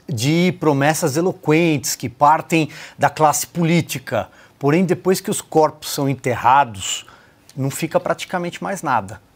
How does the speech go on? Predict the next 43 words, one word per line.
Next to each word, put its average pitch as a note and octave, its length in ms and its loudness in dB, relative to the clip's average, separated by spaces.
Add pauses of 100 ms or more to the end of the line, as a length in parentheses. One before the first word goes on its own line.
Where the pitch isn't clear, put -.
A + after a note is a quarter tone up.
(160)
Tudo A3 340 -2
desaparece. D#3 680 0
É D#3 40 -10
por F#3+ 160 -4
isso G#3+ 160 -6
que - 100 -6
o A3+ 140 0
Estado F3 440 0
do D#3 120 -8
brasileiro C#3+ 640 -2
é E3+ 40 -2
um F3 80 -4
fracasso. - 680 -2 (400)
É D#3 60 -4
por F3 200 -2
isso A3 220 0
que A3 100 -2
não G#3+ 260 4
há G3 140 4
plano F3 400 2
de D3 140 -6
contingência, C#3 880 -2
como A#2+ 220 -8
você A#2+ 340 -2
acabou A#2+ 380 -2
de A2 100 -6
dizer, B2+ 420 0 (280)
como C#3+ 280 0
o A#2 60 -2
Piotr C#3+ 480 -2
falou C3 460 0
agora B2 340 0
há A#2 40 0
pouco. A#2 340 -8
Não F#3 180 0
há. D3 160 2
O F#2+ 60 -8
Brasil C3 340 -2
não G3+ 140 -2
tá F3 240 2
preparado A#2+ 580 0
pra A2+ 220 -2
isso. - 340 -8